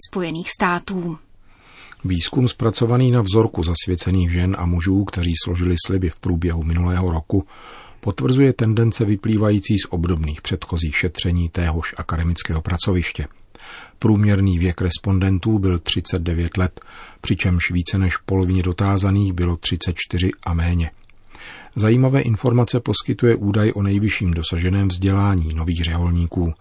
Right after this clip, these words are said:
Speaker 2: Čtvrtina má magisterský a tři čtvrtiny bakalářský univerzitní diplom. Devět dotázaných z deseti odpovědělo, že před vstupem do noviciátu již vykonali jednu či více liturgických služeb.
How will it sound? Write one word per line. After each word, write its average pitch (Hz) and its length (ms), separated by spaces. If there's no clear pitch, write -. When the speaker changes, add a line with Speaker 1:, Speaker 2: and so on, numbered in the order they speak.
Speaker 2:
Čtvrtina 110 580
má 87 200
magisterský 95 880
a 85 120
tři - 280
čtvrtiny 90 480
bakalářský 92 720
univerzitní 85 600
diplom. 87 400
Devět 120 320
dotázaných 113 720
z 85 60
deseti 95 400
odpovědělo, 92 720
že 82 120
před 92 220
vstupem 85 520
do 82 100
noviciátu 98 720
již 90 180
vykonali 92 440
jednu 85 340
či 85 200
více 87 300
liturgických 82 720
služeb. 92 300